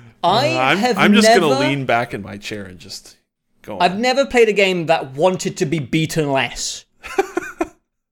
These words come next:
Speaker 2: This game just doesn't wanna be completed. Um, where the hell do we start with Days Gone?
Speaker 1: I,
Speaker 2: Fucking
Speaker 1: why
Speaker 2: hell.
Speaker 1: is Days Gone? <laughs>
Speaker 2: Oh, so many Days Gone inside this game, mate. That's what it
Speaker 1: Wow.
Speaker 2: means.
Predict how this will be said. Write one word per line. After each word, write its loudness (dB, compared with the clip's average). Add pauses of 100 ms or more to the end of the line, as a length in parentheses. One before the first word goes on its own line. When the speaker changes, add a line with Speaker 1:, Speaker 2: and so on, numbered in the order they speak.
(320)
Speaker 2:
This -6
game 0
just 0
doesn't 2
wanna 0
be -2
completed. -6 (640)
Um, -10
where 0
the -4
hell 2
do 4
we 2
start 4
with -10 (120)
Days 0 (240)
Gone? -10 (840)
Speaker 1:
I, -10
Speaker 2:
Fucking -18
Speaker 1:
why 2
Speaker 2:
hell. 0
Speaker 1:
is -6
Days -8
Gone? -8
<laughs> -20 (1160)
Speaker 2:
Oh, 4
so -2
many -4
Days 0
Gone -2 (120)
inside -2
this -10
game, -12
mate. -16 (580)
That's -6
what 2
it 0
Speaker 1:
Wow. 4
Speaker 2:
means. -8